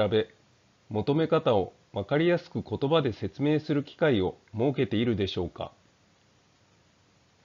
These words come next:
授業改善のヒントでは、単位量あたりの大きさについて、デジタル機器上で操作したり、表にまとめたりして考察し、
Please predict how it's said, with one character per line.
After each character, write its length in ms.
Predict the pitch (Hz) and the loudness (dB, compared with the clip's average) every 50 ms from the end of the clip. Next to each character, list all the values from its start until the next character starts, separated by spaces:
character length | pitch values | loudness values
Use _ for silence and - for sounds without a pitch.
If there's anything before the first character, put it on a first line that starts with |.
| _ _ _ _ _ _ _ _ _ _ _ _ _ | _ _ _ _ _ _ _ _ _ _ _ _ _
授 140 | 117 120 | 2 6
業 220 | 120 151 165 165 151 | 8 8 8 8 6
改 240 | - 180 180 175 147 | 4 4 4 4 4
善 240 | 131 135 120 113 | 4 2 2 2
の 80 | 104 104 | 2 0
ヒ 160 | - - 135 | 0 0 0
ン 80 | 123 104 | 0 2
ト 240 | - 104 90 - - _ | 0 -2 -2 -2 -4 _
で 160 | - 95 117 | -2 0 4
は、 220 | 120 107 95 - - - _ _ _ _ _ _ _ _ _ _ _ _ _ _ _ _ _ _ | 4 4 4 2 -2 -12 _ _ _ _ _ _ _ _ _ _ _ _ _ _ _ _ _ _
単 300 | _ - 143 151 165 170 | _ 0 2 2 4 4
位 80 | 170 170 | 4 4
量 280 | 170 175 170 170 170 175 | 6 6 6 4 4 2
あ 60 | 175 | 2
た 140 | - 175 156 | 2 2 4
り 100 | 131 113 | 4 2
の 260 | 101 87 90 107 110 | 2 0 0 0 0
大 60 | 110 | 0
き 140 | 104 - - | -2 -4 -2
さ 240 | - 113 101 - - _ - | 0 0 0 -2 -6 _ -4
に 160 | 123 123 107 | -4 -4 -2
つ 140 | - - 147 | 0 0 0
い 100 | 131 101 | 0 0
て、 240 | - 101 85 - - _ _ _ _ _ _ - - _ | 0 -2 -4 -4 -6 _ _ _ _ _ _ -20 -8 _
デ 100 | 117 120 | -4 -2
ジ 140 | 131 143 | -2 0
タ 120 | 143 175 170 | 2 4 4
ル 120 | 170 160 | 4 2
機 120 | - - - | -2 -6 -6
器 160 | - 170 151 | -4 -2 0
上 220 | 147 160 156 156 | 2 2 2 2
で 220 | 143 156 156 156 - | 2 2 0 0 -2
操 260 | - - - 170 160 | -6 -2 0 0 0
作 200 | 139 - 120 104 | 2 2 0 0
し 100 | - - | 0 -2
た 80 | - 117 | 0 0
り、 160 | 101 85 - - _ _ _ _ _ _ _ _ _ _ _ - | 0 0 -4 -8 _ _ _ _ _ _ _ _ _ _ _ -2
表 220 | - 127 143 151 151 | 0 2 2 4 2
に 80 | 151 | 2
ま 160 | 143 120 120 | 2 2 0
と 100 | 120 147 | 0 0
め 120 | 143 156 156 | 0 0 2
た 120 | 156 170 | 2 2
り 120 | 165 151 123 | 2 2 0
し 80 | - | -2
て 100 | - 107 | -4 -4
考 240 | 92 - - 104 98 | -4 -4 -4 -4 -4
察 260 | 98 - 104 101 - | -2 -4 -6 -6 -6
し、 280 | - - - 101 98 | -10 -6 -6 -4 -6